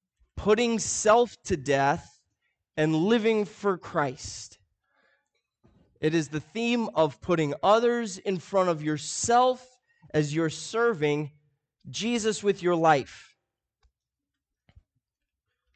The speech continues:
The passage we're gonna look at today is James chapter four.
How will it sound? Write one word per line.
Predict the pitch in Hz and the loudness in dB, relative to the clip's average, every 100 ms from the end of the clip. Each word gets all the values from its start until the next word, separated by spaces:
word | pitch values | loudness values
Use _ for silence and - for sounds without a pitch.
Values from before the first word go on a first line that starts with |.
| _ _ _ _ _ _ _ _ _ _ _ | _ _ _ _ _ _ _ _ _ _ _
The | 143 | -10
passage | - 247 285 - 175 143 | -2 2 2 2 -4 -4
we're | 147 | -2
gonna | 151 147 | 0 0
look | 147 143 | -2 -2
at | 135 113 - | -2 -2 -6
today | 127 110 135 165 160 | -4 -2 -2 -6 -10
is | 156 | -14
James | 139 101 92 - | -12 -10 -10 -12
chapter | - 101 110 - 95 | -12 -8 -8 -10 -18
four. | - 214 185 131 | -6 -2 -2 -4